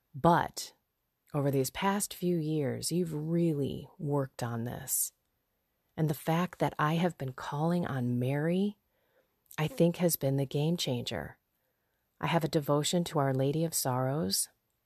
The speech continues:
I also prayed, uh, to the novena, The Undoer of Knots.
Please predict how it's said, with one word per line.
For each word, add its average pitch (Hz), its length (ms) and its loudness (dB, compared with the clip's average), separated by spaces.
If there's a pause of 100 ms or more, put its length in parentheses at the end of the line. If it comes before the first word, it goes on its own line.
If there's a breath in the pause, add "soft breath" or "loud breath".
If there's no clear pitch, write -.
(120)
I 139 100 -2
also 143 400 0
prayed, 147 480 0
uh, 131 420 0
to 143 480 -2
the 139 100 0
novena, 143 680 0
The 139 200 -2
Undoer 139 480 0
of 123 100 -2
Knots. 123 640 -4